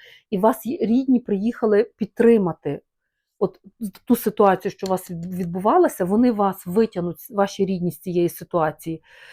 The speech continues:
допоможуть, е, гармонізують ваш стан емоційний,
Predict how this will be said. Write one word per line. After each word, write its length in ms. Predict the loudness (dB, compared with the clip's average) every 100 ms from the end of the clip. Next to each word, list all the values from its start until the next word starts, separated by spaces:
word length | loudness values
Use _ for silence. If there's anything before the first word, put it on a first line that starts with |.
| -20 -2
допоможуть, 960 | 0 2 4 6 6 6 4 0 -2 _ _ _ _ _ _ _ _ _ _ _ _ _ _ _ _ _ _
е, 320 | 0 2 0 -2 -8
гармонізують 960 | -8 -4 2 4 6 4 2 4 4 4
ваш 280 | 2 2 0
стан 460 | -6 -2 0 0 -2
емоційний, 680 | -4 -4 -4 -4 -4 -6